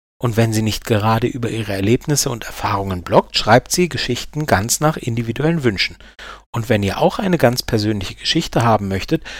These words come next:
besucht ihr sie einfach bei Patreon. Tagsüber hält sie die Zügel in der Hand, genießt es aber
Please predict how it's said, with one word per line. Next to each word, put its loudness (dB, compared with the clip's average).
besucht 2
ihr 2
sie 0
einfach -8
bei 0
Patreon. -4
Tagsüber 4
hält 4
sie -2
die -2
Zügel -2
in -6
der -6
Hand, 0
genießt 2
es -2
aber -4